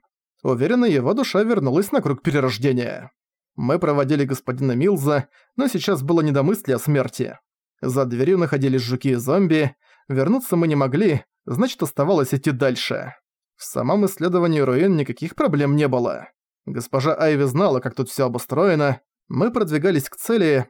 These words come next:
но тут она сообщила, что здесь есть посторонние, и от господина Рорена стала исходить жажда убийства.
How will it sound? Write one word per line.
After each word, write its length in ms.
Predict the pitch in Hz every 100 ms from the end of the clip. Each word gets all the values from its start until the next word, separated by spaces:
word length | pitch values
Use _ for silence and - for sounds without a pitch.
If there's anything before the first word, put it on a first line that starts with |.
| _
но 240 | 160 240 233
тут 200 | 240 190
она 180 | 170
сообщила, 560 | 139 139 117 - 254 151
что 200 | - 135
здесь 320 | 120 220 -
есть 180 | 170 -
посторонние, 800 | 127 - 123 233 160 151 135 - _ _
и 80 | -
от 160 | 220 151
господина 540 | 143 - 143 175 143
Рорена 340 | 151 208 151 135
стала 300 | - 170 139
исходить 400 | - 139 139 131
жажда 320 | 151 123 143
убийства. 680 | 135 156 139 - 123 87